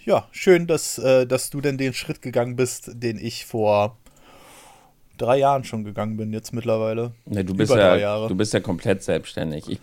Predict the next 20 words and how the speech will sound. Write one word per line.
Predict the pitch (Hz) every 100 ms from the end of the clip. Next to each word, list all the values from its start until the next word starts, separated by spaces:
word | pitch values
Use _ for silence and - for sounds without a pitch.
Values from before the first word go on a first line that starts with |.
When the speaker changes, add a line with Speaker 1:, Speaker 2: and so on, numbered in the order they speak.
| -
Speaker 2:
ich | -
arbeite | 90 95 101 90
ja | 80 76
noch | 73
nebenbei, | - - - - - - -
so | - - -
Teilzeit, | - 80 82 - - -
ne? | 101 - _ -
Speaker 1:
Ja, | 120 110 104 107
ja, | 113 98 101
also | 107 117 131
Teilzeit | 143 165 - 156 143
hatte | 139
ich | 139
schon | - 127 -
früher, | - - 147 165 160 156 151 -
ein, | - 120
zwei | - 113
Jahre | 110 110
früher, | - - 143 139